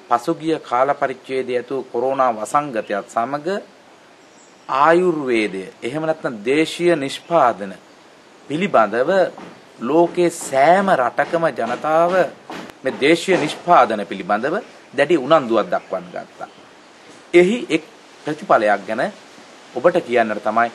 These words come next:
අද අපි ආවේ. මේ කතාව අපි කියනට වඩා හොඳයි ගිහිල්ලා පෙන්නලම කතා කරා නම්. ඉතින් මේ ඉන්නේ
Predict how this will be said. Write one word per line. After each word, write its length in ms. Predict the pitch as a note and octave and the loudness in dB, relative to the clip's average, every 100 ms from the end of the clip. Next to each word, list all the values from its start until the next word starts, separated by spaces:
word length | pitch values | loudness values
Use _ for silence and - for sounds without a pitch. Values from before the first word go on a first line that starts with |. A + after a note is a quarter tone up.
| - | -6
අද 180 | A#2+ B2 | -2 2
අපි 300 | B2 - A#2 | 2 2 0
ආවේ. 340 | G2 F2 F2 - - | 0 0 -4 -14 -16
මේ 160 | - D#3+ | -2 0
කතාව 340 | - D#3 E3 | 0 2 4
අපි 160 | D3+ - | 4 0
කියනට 400 | - C3 D#3 C#3 | -6 -2 0 2
වඩා 220 | C3+ C#3+ | 4 4
හොඳයි 300 | C3+ C#3 D3 | 4 2 0
ගිහිල්ලා 340 | A2 C#3+ C#3+ - | 0 0 0 0
පෙන්නලම 460 | - D3 F#3 C3+ A2+ | -2 0 2 2 2
කතා 280 | A2 G2 | 2 2
කරා 260 | F#2 F2+ F2 | 0 -2 -4
නම්. 120 | E2+ - - - - | -6 -16 -20 -20 -20
ඉතින් 220 | - C#3+ | -8 -6
මේ 180 | C3 D3 C3+ | 0 0 0
ඉන්නේ 480 | D3+ G3+ G#3+ F3 | -4 -2 -2 -4